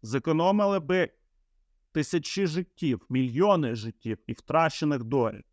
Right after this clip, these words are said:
завдяки отим, кого ви обрали.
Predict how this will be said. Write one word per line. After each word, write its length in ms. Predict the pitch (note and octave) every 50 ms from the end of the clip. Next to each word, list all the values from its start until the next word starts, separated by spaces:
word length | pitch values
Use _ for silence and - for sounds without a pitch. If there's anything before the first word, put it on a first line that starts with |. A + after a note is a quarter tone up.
| _ _ _ _ _ _ _ _ _ _ _ _ _ _ _ _ _ _ _ _ _ _ -
завдяки 840 | B2 A2+ B2 A#2 G#2+ G#2 A2+ A2 - - - B2+ A#2+ A2+ G#2 - _ _ _ _ _ _ _ -
отим, 420 | - A#2 - _ - C#3 A#2+ A2+
кого 420 | - - A2+ G#2 G#2 A2 G#2 - - _ _ _ _ _
ви 400 | A2+ G#2 G2+ A2+ C#3 D3 C#3+ - - _ _ _ _ _ _ _ _ _ _ _ _ _ _ _ _ - - - - - - - _ _ _ - - - -
обрали. 520 | - G#2+ G2 F#2+ A2+ A2+ A2 G#2 G2+ -